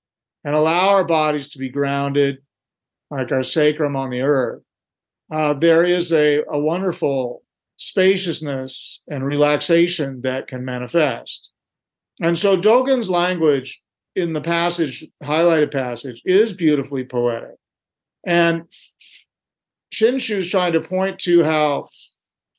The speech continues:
when we hear that language about the moonlight in the water, it's difficult to resist yearning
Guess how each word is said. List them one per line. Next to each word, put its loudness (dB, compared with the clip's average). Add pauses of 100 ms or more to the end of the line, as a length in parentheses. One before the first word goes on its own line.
(160)
when 0
we 0
hear 2
that 4
language -2
about -2 (180)
the -6
moonlight -4
in -4
the -6
water, -4 (340)
it's 0
difficult 2
to -6
resist 0
yearning -4